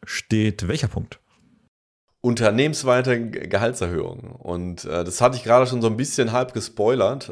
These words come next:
Speaker 2: ähm, weil ich über, äh, die positive Unternehmensentwicklung, äh, gesprochen habe. Also die positive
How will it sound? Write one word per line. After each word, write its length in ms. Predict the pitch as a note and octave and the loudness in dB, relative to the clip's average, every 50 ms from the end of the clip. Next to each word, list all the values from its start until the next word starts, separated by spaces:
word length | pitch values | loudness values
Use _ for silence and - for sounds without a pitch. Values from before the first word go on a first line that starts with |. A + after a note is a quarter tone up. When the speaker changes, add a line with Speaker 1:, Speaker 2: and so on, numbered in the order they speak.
| - - | -12 -10
Speaker 2:
ähm, 600 | - G2 F#2+ F#2+ G2 G2 G2 F#2+ G2 G2+ - - - - - - | -6 -4 -2 -2 -2 -4 -4 -8 -8 -10 -14 -16 -18 -18 -16 -8
weil 220 | E2 F2 F2+ F2+ | -2 0 0 0
ich 100 | F#2 - | 0 -4
über, 640 | - F2+ F#2 F2+ F2+ F#2 F#2 F2+ F2 E2 E2+ E2+ E2+ E2+ | -2 0 0 2 2 0 -4 -6 -6 -6 -4 -4 -4 -6
äh, 20 | |
die 120 | F2 F2+ | -6 -8
positive 680 | E2 - _ - - A#2 A#2+ A#2 G#2+ - - A2 G#2 G2+ | -10 -12 _ -8 -6 -6 -4 -4 -6 -6 -4 -4 0 0
Unternehmensentwicklung, 1040 | F#2+ F#2+ G2 G2 F#2 G2 A2 A#2 - F2 D#2+ E2 E2 - - E2+ D#2+ D#2+ D#2+ - - | 0 -2 -2 -2 -4 -2 -4 -6 -6 -8 -8 -8 -8 -6 -6 -6 -6 -8 -8 -10 -12
äh, 60 | D#2 | -10
gesprochen 480 | D#2 D#2 - - E2 D#2+ D2+ E2 D#2 D2+ | -10 -12 -10 -4 -4 -4 -4 -4 -6 -4
habe. 340 | D#2 E2 E2+ G2 G#2 - - - - - - - - - - - | -4 -2 -2 -2 -4 -6 -12 -20 -20 -20 -20 -20 -20 -12 -2 2
Also 200 | - - G#2 G#2 | 2 2 2 2
die 140 | F#2+ G2+ | -2 -4
positive 800 | - - C3 C#3+ D3+ D3+ B2+ - C3 A#2+ A#2 A#2+ - - - | -2 2 2 2 2 2 -2 0 0 2 4 4 2 2 -2